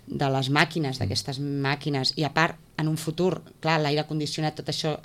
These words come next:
Speaker 1: la conservació del vidre era caríssim, el manteniment...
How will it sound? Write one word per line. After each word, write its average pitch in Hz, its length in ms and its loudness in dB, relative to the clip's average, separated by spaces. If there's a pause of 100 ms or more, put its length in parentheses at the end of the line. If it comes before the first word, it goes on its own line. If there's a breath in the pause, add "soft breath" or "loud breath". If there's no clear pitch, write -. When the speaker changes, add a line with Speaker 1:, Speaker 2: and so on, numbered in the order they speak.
Speaker 1:
la 151 220 -2
conservació 151 720 0
del 151 180 0
vidre 147 320 0
era 147 200 -2
caríssim, 147 580 -2 (380 loud breath)
el 143 180 -2
manteniment... 147 520 0